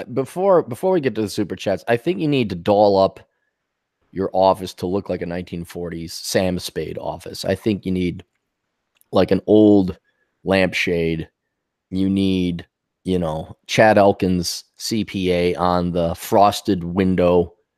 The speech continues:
uh, painted. Um, I think a,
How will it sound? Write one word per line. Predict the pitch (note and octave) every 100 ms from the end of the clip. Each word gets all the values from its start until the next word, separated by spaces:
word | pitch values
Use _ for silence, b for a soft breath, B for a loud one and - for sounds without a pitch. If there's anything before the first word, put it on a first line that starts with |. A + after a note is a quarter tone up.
| _ _ -
uh, | E2 -
painted. | G2+ F#2+ F#2 F2 - _ _ _ _ _ _ _ -
Um, | D2+ D#2 D2 D2 - G2+ _ _ _ _ -
I |
think | - A#2+
a, | -